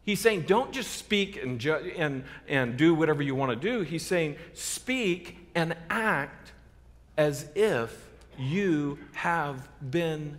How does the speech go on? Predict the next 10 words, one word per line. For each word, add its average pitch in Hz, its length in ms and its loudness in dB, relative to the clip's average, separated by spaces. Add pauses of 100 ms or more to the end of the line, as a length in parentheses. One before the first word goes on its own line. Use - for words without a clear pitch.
saved, 127 680 -8
that 143 120 -8
you're 135 220 -2 (160)
under 147 460 -2 (220)
the 131 80 0
glorious, 120 920 0
fulfilled 135 800 -2
law 117 240 0
of 113 140 -6
Christ." 104 640 -6